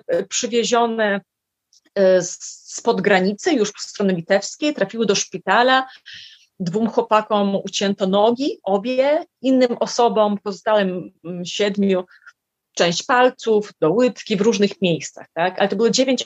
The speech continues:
osób. Tak sobie czasami myślę, dobrze, gdyby te osoby wiedziały o tym, że po dwóch dniach wędrówki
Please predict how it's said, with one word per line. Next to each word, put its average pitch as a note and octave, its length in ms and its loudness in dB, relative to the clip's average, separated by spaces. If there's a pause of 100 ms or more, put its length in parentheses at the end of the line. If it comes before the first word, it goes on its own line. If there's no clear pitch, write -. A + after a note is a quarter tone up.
osób. E3+ 300 0
Tak F#3+ 100 -4
sobie A#3 220 -4
czasami A#3 240 -2
myślę, A#3 220 0
dobrze, G3+ 220 -2
gdyby F#3 240 -2
te - 100 -2
osoby B3+ 260 -2 (600)
wiedziały C4 540 2
o G#3+ 120 2
tym, C#3 340 -6
że G3 340 -2 (1300)
po A#3 60 -2
dwóch C#4 380 2
dniach A#3+ 420 2
wędrówki A#3+ 1000 -2